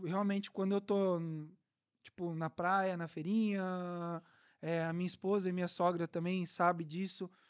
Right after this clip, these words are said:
é, o quanto eu me dou. Eu tenho, cara, e-, e-, esse verão realmente foi um verão atípico, eu conheci muita gente bacana, que eu trouxe pra dentro da minha casa. Eu conheci uma, uma família da República Tcheca,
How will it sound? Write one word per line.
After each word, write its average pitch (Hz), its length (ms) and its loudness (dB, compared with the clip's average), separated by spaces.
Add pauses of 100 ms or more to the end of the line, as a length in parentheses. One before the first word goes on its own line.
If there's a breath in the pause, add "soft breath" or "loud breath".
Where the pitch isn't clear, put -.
(200 soft breath)
é, 160 140 -2
o 160 80 -2
quanto 196 300 0
eu 196 80 8
me 185 120 4
dou. 190 380 6 (280 soft breath)
Eu 160 80 -6
tenho, 233 360 4
cara, 156 440 2
e-, 160 180 -2
e-, 180 320 0
esse 202 200 2
verão 202 320 2
realmente 208 340 -2
foi 196 140 -2
um 202 100 0
verão 196 340 0 (360 soft breath)
atípico, 190 680 -2
eu 170 80 0
conheci 196 380 -2
muita 208 380 4
gente 202 240 -2
bacana, 180 580 0 (360 soft breath)
que - 80 0
eu 185 80 6
trouxe 208 460 4
pra 185 160 2
dentro 190 300 2
da 170 100 4
minha 175 160 2
casa. 185 500 6 (420 soft breath)
Eu 156 120 -4
conheci 190 340 2
uma, 220 180 4
uma 196 220 2
família 202 380 2
da 190 80 2
República 220 520 0
Tcheca, 185 540 0